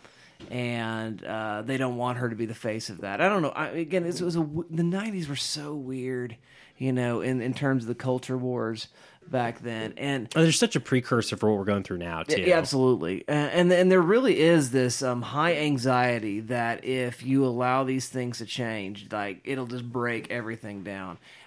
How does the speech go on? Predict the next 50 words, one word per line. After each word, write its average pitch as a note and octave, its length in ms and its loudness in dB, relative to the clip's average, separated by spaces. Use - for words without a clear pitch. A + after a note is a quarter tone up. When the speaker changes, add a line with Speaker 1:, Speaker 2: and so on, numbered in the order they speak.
Speaker 1:
Um, A#2+ 500 -4
there, C#3+ 420 4
there's D3 240 4
a C#3+ 80 4
moment E3+ 420 4
in C3 220 2
The B2 80 2
West C3 340 2
Wing, F2+ 320 -6
which A#2 200 -4
is A2+ 360 -2
early C#3+ 300 6
aughts G2+ 600 0
at A#2+ 180 -4
this A2+ 140 -4
point. G#2+ 300 -6
I G#2+ 60 -6
think G#2 200 -8
it's, A2+ 160 -8
I G#2+ 80 -4
don't A2+ 120 -4
think A2 100 -4
it's G#2+ 100 -8
late A2 220 -4
nineties G#2 540 -6
when A#2 160 -6
this G#2+ 160 -8
episode G#2+ 400 -6
takes F#2+ 200 -6
place, G#2 440 -4
but D3 120 2
they D3+ 80 4
have C#3+ 160 4
a C3 60 2
gays C3 280 4
in A#2 40 -2
the A#2 120 0
military A#2+ 400 2
conversation G2+ 760 0
Speaker 2:
Mm-hmm. F#2 140 -6
Speaker 1:
at A#2+ 300 2
some A#2+ 240 -2
point A#2 280 -6
there, A2 220 -4
and A2+ 100 -8
they A2+ 100 -8
have, A#2 340 -6
uh, G#2 360 -6
the, G2 300 -8
uh, D#2+ 160 -8